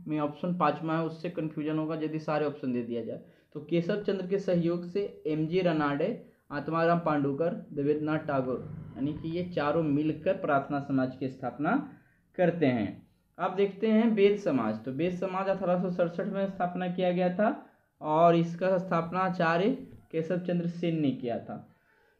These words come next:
फिर है सत्यशोधक समाज, सत्यशोधक समाज की स्थापना अठारह सौ तिहत्तर ईस्वी में ज्योतिबा फुले ने किया था। अलीगढ़ मोहम्मडन एंग्लो ओरिएंटल कॉलेज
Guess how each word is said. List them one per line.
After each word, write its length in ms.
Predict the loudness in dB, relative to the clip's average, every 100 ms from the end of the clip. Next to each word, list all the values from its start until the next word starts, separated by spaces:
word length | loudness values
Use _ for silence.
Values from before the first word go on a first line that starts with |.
| -4
फिर 100 | 2
है 100 | 2
सत्यशोधक 760 | 2 -2 2 2 4 2 0 0
समाज, 440 | 0 2 0 -4
सत्यशोधक 840 | -12 -12 -12 -6 -6 -4 -2 -2 -2
समाज 360 | -2 -2 -2 -4
की 100 | -4
स्थापना 460 | -2 -2 -2 -2 -4
अठारह 280 | 2 2
सौ 100 | 2
तिहत्तर 440 | 2 2 2 0 0
ईस्वी 300 | 0 0 -2
में 320 | 0 -4 -6 -18 -18 -4
ज्योतिबा 420 | -4 0 4 4
फुले 380 | 2 0 2 4
ने 160 | 2
किया 260 | 2 -2 -4
था। 340 | -6 -10 -12 -18 _ _ _ _ _ _ _ _ _ _ _ _
अलीगढ़ 420 | 2 4 8 8 6
मोहम्मडन 560 | 4 4 4 2 2 0
एंग्लो 320 | 2 6 8
ओरिएंटल 540 | 8 6 6 4 2
कॉलेज 540 | 4 4 6 4 0